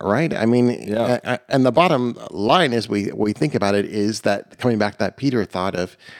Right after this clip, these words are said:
Speaker 1: because if we do, we're gonna stand out in the world. Uh, because nobody else has got a hope. Their hope is in this world.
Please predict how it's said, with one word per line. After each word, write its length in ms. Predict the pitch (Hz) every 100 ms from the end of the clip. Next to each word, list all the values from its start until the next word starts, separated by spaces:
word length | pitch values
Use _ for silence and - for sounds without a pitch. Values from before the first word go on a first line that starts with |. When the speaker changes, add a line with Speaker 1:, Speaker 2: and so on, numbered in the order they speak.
| - -
Speaker 1:
because 240 | - 110
if 140 | 147 175
we 100 | 135
do, 260 | 139 160
we're 120 | 101
gonna 180 | 98 113
stand 340 | - 113 104 92
out 120 | 95
in 80 | 85
the 80 |
world. 340 | 85 82 - - _ _ _ _ _ _ -
Uh, 140 | 95 95
because 240 | 110 117
nobody 360 | 175 170 139 123
else 180 | 120 -
has 120 | 107
got 160 | 101
a 40 | 98
hope. 200 | 101 -
Their 160 | 175
hope 200 | 160 156 131
is 120 | 110
in 100 | 104
this 200 | 101 -
world. 300 | 78 -